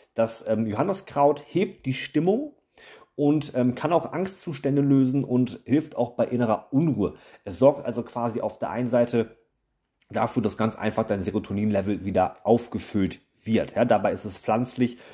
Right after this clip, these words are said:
und wir sind immer noch nicht in dem Bereich von irgendwelchen Antidepressivern. Deswegen Johanniskraut auf jeden Fall meine Empfehlung wert. Was du auch noch probieren kannst,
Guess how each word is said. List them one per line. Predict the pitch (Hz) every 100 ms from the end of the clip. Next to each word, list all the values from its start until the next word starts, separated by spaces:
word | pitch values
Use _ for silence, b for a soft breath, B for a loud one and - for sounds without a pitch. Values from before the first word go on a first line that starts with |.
| B -
und | 104 -
wir | 104
sind | 95 117
immer | 107
noch | 104
nicht | 101 107
in | 104
dem | 95
Bereich | 87 90 101 107
von | 104
irgendwelchen | 98 98 95
Antidepressivern. | - 95 101 101 92 90 - 123 110 131 B B B _
Deswegen | 90 - 107 110
Johanniskraut | 98 117 135 - - 113
auf | 95 -
jeden | 113 120
Fall | 120 104
meine | 98 98
Empfehlung | 95 92 107 95 92 82
wert. | 95 80 - _ _ _ _ _ _ _ _ _ - B B -
Was | 127
du | 135
auch | 143
noch | 143
probieren | 117 127 117
kannst, | 127 135 139